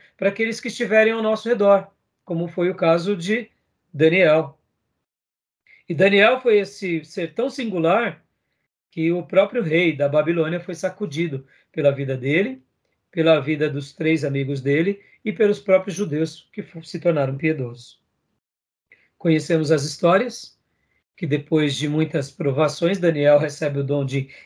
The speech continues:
interpretação, interpreta o sonho de Nabucodonosor.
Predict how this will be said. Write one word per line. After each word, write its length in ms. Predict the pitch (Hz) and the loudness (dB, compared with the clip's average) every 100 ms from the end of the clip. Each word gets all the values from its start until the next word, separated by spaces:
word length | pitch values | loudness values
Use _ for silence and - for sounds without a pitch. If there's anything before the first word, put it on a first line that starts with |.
| _ - | _ -12
interpretação, 800 | - 143 143 139 143 - 214 185 | -8 -6 -4 -6 -6 -2 0 2
interpreta 580 | 165 143 156 147 - _ _ _ _ _ _ _ _ _ _ | 0 -4 2 0 0 _ _ _ _ _ _ _ _ _ _
o 20 | - | -4
sonho 300 | 165 147 139 | 0 2 0
de 100 | 135 | 0
Nabucodonosor. 960 | 131 135 151 131 127 127 190 208 208 | -2 -2 -6 -6 -6 2 6 6 4